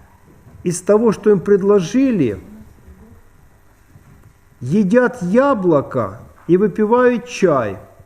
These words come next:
а порцию гарнира с котлета или с, э, биточком они полностью нетронутую оставляют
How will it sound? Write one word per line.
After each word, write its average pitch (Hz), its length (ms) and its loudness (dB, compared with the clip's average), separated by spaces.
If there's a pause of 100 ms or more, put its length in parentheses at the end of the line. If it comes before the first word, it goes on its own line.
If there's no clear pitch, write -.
(540)
а 170 140 0
порцию 220 680 -2
гарнира 208 580 0
с - 160 -8
котлета 202 680 -2
или 185 320 -2
с, - 240 -10
э, 160 280 0
биточком 156 920 -2
они 208 260 0
полностью 240 880 -2
нетронутую 214 920 0
оставляют 214 800 0